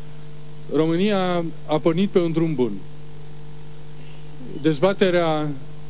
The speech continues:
din campania electorală ne arată că sistemul democratic funcționează. Viața politică românească este polarizată la nivelul partidelor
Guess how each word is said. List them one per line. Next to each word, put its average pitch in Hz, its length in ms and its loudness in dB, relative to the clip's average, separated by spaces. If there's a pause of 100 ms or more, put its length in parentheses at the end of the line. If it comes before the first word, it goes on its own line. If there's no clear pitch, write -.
(1000)
din 151 220 2
campania 160 560 2
electorală 139 720 2
ne 151 80 2
arată 170 480 2 (540)
că 131 80 2
sistemul 170 500 2
democratic 151 680 2
funcționează. 127 720 0 (1120)
Viața 156 300 2
politică 160 460 2
românească 147 600 2 (220)
este 139 520 2
polarizată 147 680 2
la 139 120 2
nivelul 131 340 2
partidelor 165 680 2